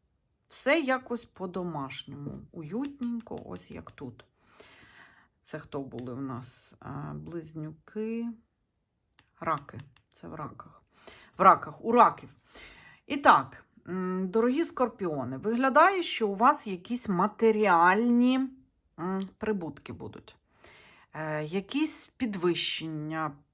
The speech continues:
м, ну, я маю на увазі не підвищення тут по роботі, тут скоріше просто премії можуть бути. Накопичення якихось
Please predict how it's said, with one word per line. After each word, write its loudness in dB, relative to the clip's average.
м, -8
ну, -2
я 0
маю 0
на 0
увазі 0
не 0
підвищення -4
тут -14
по -6
роботі, -4
тут -10
скоріше -4
просто -8
премії -2
можуть -10
бути. -14
Накопичення 0
якихось -2